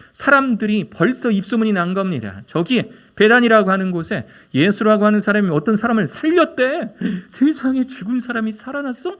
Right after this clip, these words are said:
사람들이 난리가 난 거예요. "야, 그 영험하신 분, 신성하신 분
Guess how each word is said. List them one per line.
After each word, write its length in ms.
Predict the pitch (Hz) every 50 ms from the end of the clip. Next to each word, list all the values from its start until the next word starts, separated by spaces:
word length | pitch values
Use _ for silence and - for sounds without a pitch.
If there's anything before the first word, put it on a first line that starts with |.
| _ - - - - _
사람들이 580 | - - - 277 269 247 214 190 190 214 196 160
난리가 360 | - 131 143 165 196 196 226
난 200 | 226 185 180 196
거예요. 440 | 202 254 269 247 202 139 117 110 104 - - - - - - -
"야, 300 | 123 180 185 160 156 117 -
그 220 | - 269 277 240 - - - - - 160
영험하신 680 | 170 185 226 240 233 294 294 269 247 233 - - 226 185
분, 80 | 151
신성하신 720 | 135 - - 349 349 330 - - - 277 247 - - 226 214
분 140 | 226 208